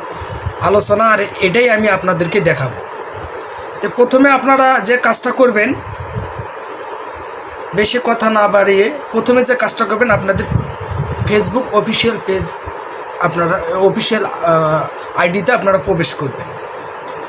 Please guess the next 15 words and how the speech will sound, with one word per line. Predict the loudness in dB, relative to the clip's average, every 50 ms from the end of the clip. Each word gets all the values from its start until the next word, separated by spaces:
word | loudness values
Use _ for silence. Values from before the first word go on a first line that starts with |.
| -12 -12 -12 -10 -4
প্রবেশ | -2 2 2 4 2 4
করার | 2 4 4 4 4 4
পরে | 4 4 4 4 2 2 0 -4 -8 -12 -12 -12 -12 -12 -12 -12 -12 -12 -12 -12 -12 -12 -12 -12 -12 -12 -12 -10 -10 -10 -10 -10 -10 -10 -10 -10 -10 -12 -12 -12 -12 -12 -12 -12 -12 -12 -12 -12 -12 -12 -12 -12 -12 -12 -12 -12 -12 -12 -12 -12 -12 -12 -12 -12 -12 -12 -12 -12 -12 -12 -12 -12 -10 -10 -10 -10 -10 -10 -10 -12 -12 -12 -12 -12 -12 -12 -10 -6 -2
এই | 0 2 2 2 0 2
কর্নারে | 2 2 4 4 4 4 4 4 4 2 0 -2 -4 -4
থ্রি | -2 0 2 2 4
ডট, | 4 4 4 4 2 -2 -8 -12 -12 -12 -12 -8 -2
থ্রি | 0 0
ডট | 2 2 2 2 2 2 0 0
মেনু | -2 0 0 2 2 0 0 -2 -6 -10 -12 -12 -8 -4
যে | 0 2 2
আছে | 2 2 2 2 2 2 2 0 0 -4 -8 -12 -12 -10 -4 0
এখানে | 0 0 2 0 0 2 2
আপনারা | 2 2 0 0 0 2 2 2 2 0 -2 -6 -10 -12 -12 -12 -12 -12 -12 -12 -12 -12 -10 -8 -8 -8 -6 -4 -4 -4 -6 -6 -6 -6 -6 -6 -6 -8 -6 -2 0
ঢুকবেন। | 0 0 0 0 -2 -2